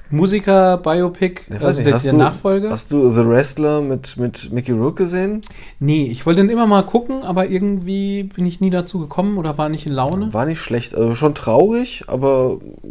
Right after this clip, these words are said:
Speaker 2: gut. War wirklich gut. Also
Speaker 1: Mhm.
Speaker 2: da hat er noch mal mit dem bisschen Mimik, was er hat, noch mal ein bisschen Charakterrolle abgeliefert.
Speaker 1: Mhm, mhm.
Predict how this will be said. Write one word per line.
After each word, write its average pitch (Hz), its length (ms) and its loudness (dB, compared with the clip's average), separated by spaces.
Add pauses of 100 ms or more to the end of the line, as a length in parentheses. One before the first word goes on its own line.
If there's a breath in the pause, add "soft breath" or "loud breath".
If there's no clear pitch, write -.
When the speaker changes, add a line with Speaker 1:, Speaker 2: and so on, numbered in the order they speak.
(100)
Speaker 2:
gut. 185 240 -8 (540)
War 113 120 -4
wirklich 143 220 -6
gut. 131 200 -10
Also 151 120 -2
Speaker 1:
Mhm. - 60 0
Speaker 2:
da 110 120 4
hat 117 100 2
er 135 60 4
noch 127 160 2
mal 123 300 4 (580 loud breath)
mit 120 180 -4
dem 120 100 2
bisschen 131 280 0
Mimik, 135 360 2
was 123 140 4
er 113 120 2
hat, 131 220 0
noch 123 160 0
mal 127 240 4
ein 127 80 2
bisschen 131 200 -2
Charakterrolle 113 560 0
abgeliefert. 156 640 -4
Speaker 1:
Mhm, 160 80 -6
mhm. 151 220 -8